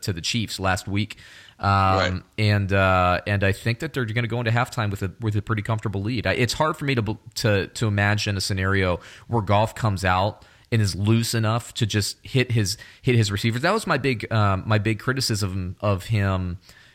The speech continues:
Speaker 1: you know, in the recent playoff games is, like, he's making the throws, but he's not giving his receivers the run after catch ability. Like, he, he just, he's just aiming the ball. And that's not a
Speaker 2: Mm-hmm.
Speaker 1: criticism, man. It's just, it, you know, it comes with experience. He's, he, it, it might take him a couple tries to win a Super Bowl.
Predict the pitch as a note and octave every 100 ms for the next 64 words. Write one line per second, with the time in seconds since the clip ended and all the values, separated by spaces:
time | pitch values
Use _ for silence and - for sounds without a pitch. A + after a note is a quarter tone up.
0 | _ A#2 A2 G#2 - G#2+ G#2+ A2 G#2 A#2
1 | A#2+ - G2+ F#2 F2 G2 A2 - A#2 A#2+
2 | C#3 E3+ A2+ - G#2+ G#2+ B2+ - G2+ G2+
3 | G#2+ A2+ A2+ G#2 G2+ G2 G#2 - A2 G2+
4 | F#2+ - G2 F#2+ F#2 F#2 G#2 F#2+ F2 E2+
5 | D#2 C#2+ D2+ - G2 F2+ - A2+ - _
6 | _ - - C3 C3 B2+ C3+ - C3+ C#3
7 | C#3+ - B2 D3 G#2 D#2 D2+ D2+ - -
8 | - C#3 E3+ G3+ G3 F#3+ F#3+ D3 C3+ B2+
9 | A#2+ B2 C#3 D#3 - - D3 C3 C3+ C#3+
10 | D#3 D3 D3+ C3+ - C#3 D3+ B2 E2+ -
11 | G2 A2 B2 A2 - A#2 A#2+ A#2 C3+ -
12 | D#3+ B2+ A2 A#2 G#2 B2 A2+ - G#2+ G#2+
13 | G#2+ C#3+ - - F2